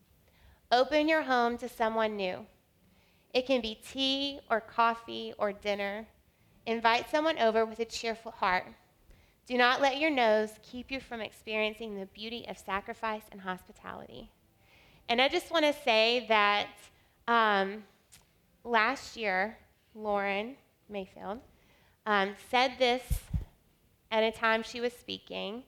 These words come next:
and she told everybody, "Get out their phone right now and to text someone and invite them to dinner."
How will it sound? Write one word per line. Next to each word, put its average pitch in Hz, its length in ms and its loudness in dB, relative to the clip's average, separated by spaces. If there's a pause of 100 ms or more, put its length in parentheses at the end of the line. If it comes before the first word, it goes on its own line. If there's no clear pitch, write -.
(400)
and 226 120 -4
she 247 120 -4
told 285 200 2
everybody, 277 460 4
"Get 247 180 2
out 269 180 2
their 339 120 4
phone 247 340 2
right 214 240 2
now 202 460 0 (360)
and 233 100 -4
to 220 60 -2
text - 380 0
someone 208 480 2
and 214 200 -6
invite 208 420 0
them 214 180 -2
to 240 80 -12
dinner." 180 480 -8